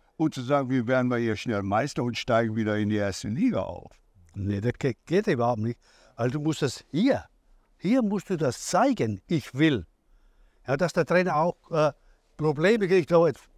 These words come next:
Speaker 2: jetzt, jetzt muss ich einen anderen aufstellen“, aber das geht nicht, weil die Jungs, äh, richtig Gas geben und auch, äh, Spiele gewinnen und nicht so, auch so riesen Fehler machen. Und, das haben wir auch schon öfter gesagt,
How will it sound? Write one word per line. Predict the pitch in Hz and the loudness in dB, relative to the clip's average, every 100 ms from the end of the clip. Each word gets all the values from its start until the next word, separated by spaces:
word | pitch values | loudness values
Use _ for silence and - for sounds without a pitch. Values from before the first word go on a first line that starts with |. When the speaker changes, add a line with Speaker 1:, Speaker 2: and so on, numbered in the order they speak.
| _ _ _ _ _ _ _ _ _ _ _ | _ _ _ _ _ _ _ _ _ _ _
Speaker 2:
jetzt, | - 135 | -8 -6
jetzt | 143 139 127 117 | -4 -4 -4 -6
muss | 151 160 | -4 0
ich | 175 | 0
einen | 143 | 0
anderen | 147 202 202 | 0 0 0
aufstellen“, | 170 185 165 - 190 190 - | 0 -2 -2 -4 -2 -2 -6
aber | - 156 | -4 -4
das | 143 139 - | -4 -8 -2
geht | 175 190 196 | 0 2 2
nicht, | 226 - - - | 0 -2 -8 0
weil | 170 | 0
die | 170 | 2
Jungs, | 175 233 - - | 2 0 -2 -2
äh, | 170 175 156 | 2 2 2
richtig | 156 220 - 160 | 0 -2 0 -2
Gas | 190 220 - | 2 0 0
geben | - 131 135 175 214 _ _ _ _ | -2 0 0 -2 -4 _ _ _ _
und | 180 180 | -2 2
auch, | 170 170 | 4 2
äh, | 170 165 | 0 -4
Spiele | - 185 170 | -2 -2 0
gewinnen | 156 160 277 165 104 _ - | 0 2 2 2 -2 _ -2
und | 202 220 | 0 2
nicht | 214 - | -2 0
so, | 180 151 _ _ | 0 0 _ _
auch | - 147 151 | -2 0 0
so | - 151 143 | -2 -2 0
riesen | 135 208 165 151 | 0 0 -2 -6
Fehler | - 214 285 196 | -2 2 2 2
machen. | 135 123 - 185 - _ - | 2 0 -2 -4 -6 _ -14
Und, | - 214 302 277 - _ _ | 0 4 4 2 -2 _ _
das | 131 - | -6 0
haben | 165 185 | 0 2
wir | 156 | 2
auch | 156 220 | 2 0
schon | - 202 | -2 -2
öfter | 185 - 180 | -2 -2 -2
gesagt, | 160 131 147 - | -2 -2 -2 -4